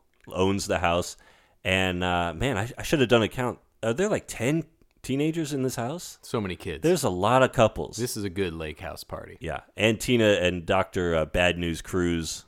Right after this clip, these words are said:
Speaker 1: and then her mom in the house next door.
Speaker 2: Tina's had a tough life.
Speaker 1: Yeah.
Speaker 2: John Carl Buechler chose the story of Tina. Tina's story.
Speaker 1: Now, does,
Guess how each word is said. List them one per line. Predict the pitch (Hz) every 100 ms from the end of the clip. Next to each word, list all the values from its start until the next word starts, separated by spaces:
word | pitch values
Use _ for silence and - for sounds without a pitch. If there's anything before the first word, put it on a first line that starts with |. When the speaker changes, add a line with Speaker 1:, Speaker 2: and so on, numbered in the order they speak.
| _
Speaker 1:
and | - 85
then | 82
her | 87
mom | 82 82 80
in | 78
the | 76
house | 82 78
next | 78 73 -
door. | 78 73 82 - _
Speaker 2:
Tina's | 214 262 127
had | 113
a | 82
tough | - 82 -
life. | 60 52 - _ _ _ _ _
Speaker 1:
Yeah. | - - - _ _ _ _ _ _
Speaker 2:
John | _ - 170 160
Carl | 165 135
Buechler | 117 120 104 95
chose | - 110 92 -
the | 95
story | - 117 98 90
of | 80 -
Tina. | 104 78 - - - - - -
Tina's | - 101 69
story. | - - - - 92 - -
Speaker 1:
Now, | 135 151 151
does, | 143 156 147